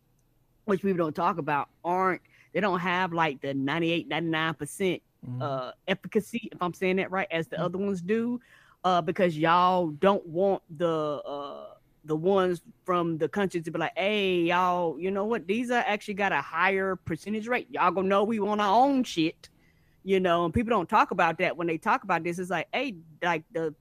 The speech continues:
Speaker 1: the, um, shots they do got, they're not, they're, they're not as strong. And that matters too. So you have people that are vaccinated, but they have a, a, a,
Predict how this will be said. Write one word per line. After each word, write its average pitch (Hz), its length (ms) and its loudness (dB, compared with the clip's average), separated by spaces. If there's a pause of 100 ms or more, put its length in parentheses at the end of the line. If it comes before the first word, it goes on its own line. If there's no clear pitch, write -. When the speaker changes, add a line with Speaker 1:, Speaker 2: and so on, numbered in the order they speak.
Speaker 1:
the, 156 260 -6
um, 147 440 -10
shots 220 220 -2
they - 140 -2
do 247 120 -2
got, 175 280 0 (180)
they're 190 140 4
not, 196 240 0 (100)
they're, 180 240 0 (580)
they're 185 140 -2
not 190 240 0
as 143 80 -4
strong. 135 520 -8 (300)
And 180 160 2
that 185 200 2
matters 175 360 0
too. 254 280 0
So - 100 -8
you 196 160 -2
have 311 260 -4
people 233 180 -8
that 214 120 -4
are 240 200 0
vaccinated, 175 680 -2 (340)
but 202 200 0
they 196 160 0
have 185 280 -2
a, 165 320 -2
a, 156 60 -6
a, 143 540 -8